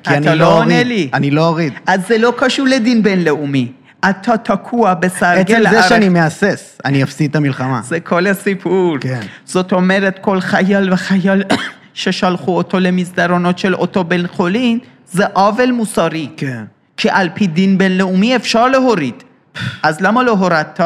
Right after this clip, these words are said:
Speaker 2: לא בגלל אמריקאים, לא בגלל דין בינלאומי, בגלל סרגל הערכים של עצמך. אתה היית יכול להוריד, נכון?
Speaker 1: כן.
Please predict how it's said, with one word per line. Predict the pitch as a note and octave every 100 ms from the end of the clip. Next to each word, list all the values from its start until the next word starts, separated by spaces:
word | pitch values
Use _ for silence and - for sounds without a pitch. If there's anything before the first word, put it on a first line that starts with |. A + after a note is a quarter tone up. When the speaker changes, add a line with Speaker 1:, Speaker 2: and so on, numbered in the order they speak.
| E3+ E3+ _ -
Speaker 2:
לא | A#3+ A4
בגלל | F#4+ F4 E4 D4
אמריקאים, | B3+ G3 D#3 C#3+ D3+ A#2+ A2+ G#2 - _ _ _ _ A3+
לא | E4+ F4
בגלל | E4 D4+ C#4
דין | G3+ A3+ G3
בינלאומי, | F#3 E3+ E3 D3+ C#3+ B2+ A2+ - _ -
בגלל | A#3+ A3 A#3
סרגל | A3+ A#3 A3 C4
הערכים | C#4+ C4 C4 C#4
של | C#4+ C#4
עצמך. | C4 - B3 A#3 B3+ A#3+ D3+ - - _ _ _ _ _ _ _ - _ G3+
אתה | - A#3+
היית | A#3 C4 F#4
יכול | D4 D4 D4
להוריד, | D4+ D4+ D4 D#4 B3+ - -
נכון? | D#3 D3+ B3 D4 G4 -
Speaker 1:
כן. | C#3